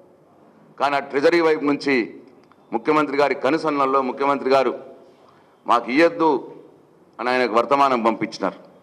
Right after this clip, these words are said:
అవకాశం ఇయ్యలేదు సబితా ఇంద్రారెడ్డి గారికి. మేము నిరసిస్తే మమ్మల్ని పోలీసులను పెట్టి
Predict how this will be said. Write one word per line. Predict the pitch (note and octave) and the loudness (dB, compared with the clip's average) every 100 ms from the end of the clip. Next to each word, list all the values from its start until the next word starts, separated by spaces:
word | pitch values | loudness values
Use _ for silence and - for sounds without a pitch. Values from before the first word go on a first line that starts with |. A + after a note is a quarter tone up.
| _ _ _ _ _ _ _ _ _ _ _ _ _ _ _ _ _ _ _ _ _ - | _ _ _ _ _ _ _ _ _ _ _ _ _ _ _ _ _ _ _ _ _ 0
అవకాశం | C3 D3 E3+ D#3+ | 0 4 2 4
ఇయ్యలేదు | E3+ F3+ E3+ | 2 4 2
సబితా | D#3 C#3+ D3 | 2 0 2
ఇంద్రారెడ్డి | C#3 B2 A#2 G2+ | 0 2 0 0
గారికి. | F#2+ F2 - - - _ _ _ _ _ _ _ _ _ _ _ _ _ _ _ _ _ _ _ _ _ _ _ - | -4 -6 -8 -20 -20 _ _ _ _ _ _ _ _ _ _ _ _ _ _ _ _ _ _ _ _ _ _ _ -4
మేము | C#3 D#3 | 2 4
నిరసిస్తే | D#3+ E3+ E3+ F3 F#3 F#3 F#3+ - - - - _ _ _ _ _ _ _ A2+ | 4 4 0 -2 2 0 0 -10 -20 -20 -20 _ _ _ _ _ _ _ -2
మమ్మల్ని | D3 D#3 D3+ | 0 2 0
పోలీసులను | D3+ D#3 F3 D3+ D#3 D3 | 2 2 2 2 -2 0
పెట్టి | D3 D3+ C3+ - | 0 0 -6 -10